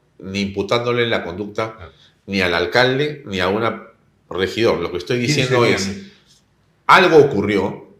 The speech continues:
Speaker 1: que es sumamente sospechoso,
Speaker 2: Así es.
Speaker 1: que no se logró saber qué había, sinceramente, finalmente desatado la desaparición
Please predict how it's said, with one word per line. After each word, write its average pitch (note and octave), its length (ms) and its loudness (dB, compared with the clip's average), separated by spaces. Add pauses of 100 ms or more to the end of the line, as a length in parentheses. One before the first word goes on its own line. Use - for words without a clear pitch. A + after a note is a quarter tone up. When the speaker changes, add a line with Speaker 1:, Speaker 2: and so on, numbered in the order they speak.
(260)
Speaker 1:
que G#2+ 280 0
es - 280 -4
sumamente B2 600 -2
sospechoso, F2 800 -6
Speaker 2:
Así - 280 -18
es. - 320 -20 (160)
Speaker 1:
que G#2+ 140 -2
no D3 160 0
se D#3 120 2
logró A#2+ 320 4
saber A2 440 0
qué C3 140 2
había, B2 440 2
sinceramente, G#2 800 -4
finalmente G2+ 720 -4
desatado G#2+ 840 0
la G2 120 0
desaparición F#2 840 -4